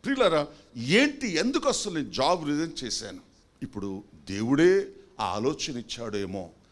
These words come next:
లేకపోతే దే-, దైవమే నన్ను ప్రేరేపించిందేమో నాకు తెలియదు. కానీ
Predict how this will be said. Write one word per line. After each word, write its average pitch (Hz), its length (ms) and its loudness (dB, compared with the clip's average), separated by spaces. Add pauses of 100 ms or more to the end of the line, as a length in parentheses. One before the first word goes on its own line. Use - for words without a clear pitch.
(140)
లేకపోతే 156 240 -2
దే-, 123 360 -4
దైవమే 196 760 4 (260)
నన్ను 143 180 -2
ప్రేరేపించిందేమో 117 1200 -6 (240)
నాకు 92 200 -8
తెలియదు. 131 400 0
కానీ 104 480 -4